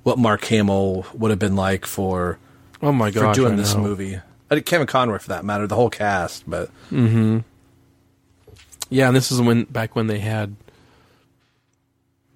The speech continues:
Speaker 2: when they recorded a lot of the same, the actors together in the same,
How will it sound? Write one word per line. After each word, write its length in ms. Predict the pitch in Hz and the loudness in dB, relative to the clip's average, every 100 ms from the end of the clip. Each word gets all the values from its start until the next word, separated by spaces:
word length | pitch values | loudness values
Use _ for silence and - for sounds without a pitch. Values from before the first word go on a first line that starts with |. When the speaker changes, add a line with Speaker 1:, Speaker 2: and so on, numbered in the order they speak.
| - | -6
Speaker 2:
when 80 | 120 | 0
they 100 | 107 | 0
recorded 460 | 107 - 127 107 | 0 2 2 4
a 80 | 104 | 2
lot 160 | 104 104 | 2 2
of 80 | |
the 80 | 101 | 0
same, 240 | 104 107 101 | -2 -2 -4
the 100 | 135 | -4
actors 280 | 117 110 107 | -2 -2 -6
together 400 | - 104 107 92 | -6 -2 0 0
in 80 | 98 | -2
the 80 | 104 | -2
same, 400 | - 95 - | -2 -2 -4